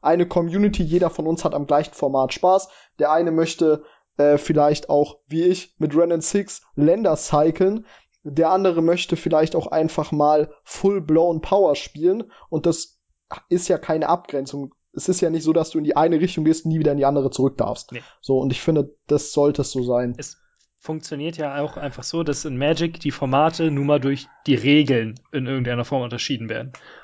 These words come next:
Speaker 2: Und dass C E D H und Casual E D H nun mal die gleichen Regeln haben, warum sollte man da in irgendeiner Form einen Unterschied machen? Ich finde es trotzdem relativ wichtig, dass es diese Unterscheidung im Namen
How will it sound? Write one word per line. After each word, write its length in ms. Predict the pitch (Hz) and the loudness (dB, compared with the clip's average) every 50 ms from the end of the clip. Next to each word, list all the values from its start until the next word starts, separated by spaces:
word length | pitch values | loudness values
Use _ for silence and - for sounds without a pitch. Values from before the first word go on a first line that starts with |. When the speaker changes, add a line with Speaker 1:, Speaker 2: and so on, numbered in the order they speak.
| - - | -10 -6
Speaker 2:
Und 100 | 135 123 | -4 -4
dass 120 | 120 - | -4 -4
C 100 | - 175 | -4 -4
E 160 | 180 185 180 | -4 -4 -2
D 180 | 170 160 156 147 | 0 2 4 6
H 320 | 139 151 165 165 - - | 6 4 4 2 0 -4
und 180 | - 135 120 - | -4 -4 -6 -4
Casual 400 | - - 175 143 156 147 139 147 | 0 0 0 2 4 2 2 2
E 80 | 147 135 | 4 4
D 160 | 143 139 135 | 4 4 4
H 160 | 135 131 - | 2 0 0
nun 100 | - 135 | 0 0
mal 140 | 131 131 135 | 2 0 2
die 100 | 120 135 | 0 2
gleichen 280 | 117 170 220 233 - 180 | 4 4 4 4 2 2
Regeln 360 | 135 139 139 139 143 135 123 | 4 4 4 4 4 2 2
haben, 400 | 117 127 131 135 170 180 - - _ _ _ | 2 2 2 0 0 -4 -6 -10 _ _ _
warum 480 | - - - 135 147 147 143 156 151 | -20 -10 -2 0 0 2 2 2 0
sollte 260 | 139 143 143 147 143 147 | 2 2 0 0 2 0
man 140 | 139 139 | 0 2
da 60 | 139 139 | 2 2
in 160 | 135 131 127 | 2 2 0
irgendeiner 420 | 135 151 139 135 - 123 113 117 | 0 -2 -2 -4 -4 -8 -8 -8
Form 200 | - - 123 117 | -8 -8 -10 -8
einen 60 | 113 | -8
Unterschied 340 | 123 120 - 120 - - - | -10 -12 -12 -14 -14 -14 -14
machen? 280 | - - 131 - 139 - _ - - - - - - | -16 -18 -18 -18 -20 -20 _ -20 -20 -20 -20 -20 -18
Ich 80 | - - | -4 -2
finde 140 | - 165 170 | 0 2 2
es 120 | 165 165 | 0 0
trotzdem 800 | - 160 170 180 - - - 160 156 165 165 160 160 170 165 - - | 0 0 0 0 -2 -4 -2 2 2 4 2 2 -2 -4 -8 -12 -14
relativ 480 | 143 120 123 139 170 180 - - 147 120 | -6 0 2 4 4 4 2 -2 -4 -2
wichtig, 480 | 139 170 165 - - 156 170 165 - - - - - - - _ _ _ | 0 -2 0 0 -2 -2 -2 -4 -8 -14 -20 -20 -20 -20 -20 _ _ _
dass 200 | - 139 131 - | 0 0 0 0
es 120 | - - | -4 -6
diese 260 | - 160 151 135 156 165 | -6 -6 -4 -4 -4 -4
Unterscheidung 840 | 160 147 139 151 131 - - 135 147 156 165 160 143 135 139 156 | -4 -4 -4 -2 -4 -2 0 2 2 4 4 4 2 0 -2 -2
im 200 | - 156 127 131 | -4 -6 -4 -4
Namen 600 | 127 127 135 135 139 151 147 127 117 110 110 117 | -2 0 2 4 4 4 2 2 -2 -4 -10 -14